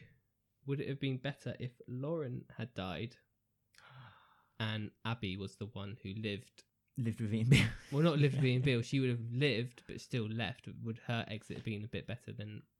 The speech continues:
Speaker 1: Lauren's?
Speaker 2: Oh, what? So Abby would leave too?
Speaker 1: Yeah,
Speaker 2: 'Cause I
Speaker 1: they
Speaker 2: was
Speaker 1: were
Speaker 2: gonna
Speaker 1: both,
Speaker 2: s-
Speaker 1: they were both leaving either way.
Speaker 2: Yeah.
Speaker 1: Both the sisters were.
Speaker 2: But Abby was a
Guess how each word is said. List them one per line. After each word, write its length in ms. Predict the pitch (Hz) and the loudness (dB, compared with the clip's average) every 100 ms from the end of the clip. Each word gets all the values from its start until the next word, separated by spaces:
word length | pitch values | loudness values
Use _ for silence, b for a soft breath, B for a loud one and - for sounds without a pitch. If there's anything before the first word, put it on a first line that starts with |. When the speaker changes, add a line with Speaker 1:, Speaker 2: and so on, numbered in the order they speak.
| - | -8
Speaker 1:
Lauren's? 380 | 95 - - - | -8 -8 -12 2
Speaker 2:
Oh, 60 | 165 | 6
what? 140 | 156 | 8
So 160 | 131 135 | 8 6
Abby 380 | 117 139 147 143 | 6 4 6 6
would 160 | 135 127 | 6 6
leave 240 | 135 131 | 4 4
too? 160 | - 151 | 2 2
Speaker 1:
Yeah, 200 | 110 - | 4 2
Speaker 2:
'Cause 160 | 120 | 4
I 40 | 127 | 6
Speaker 1:
they 60 | |
Speaker 2:
was 0 | 131 | 10
Speaker 1:
were 40 | |
Speaker 2:
gonna 120 | 147 180 | 12 10
Speaker 1:
both, 60 | |
Speaker 2:
s- 40 | - | 8
Speaker 1:
they 100 | 156 | 4
were 60 | 156 | 6
both 220 | 185 180 | 6 6
leaving 360 | 151 131 123 117 | 4 4 2 0
either 240 | 127 120 | 0 0
way. 340 | 117 101 - 139 | 0 -2 -2 2
Speaker 2:
Yeah. 220 | 143 127 | 6 6
Speaker 1:
Both 100 | 78 | 4
the 60 | 123 | -2
sisters 420 | 113 - 95 - | -4 -6 -12 -10
were. 180 | - 55 | -8 -4
Speaker 2:
But 80 | - | 0
Abby 200 | 113 113 | 0 2
was 120 | |
a 60 | 104 | 0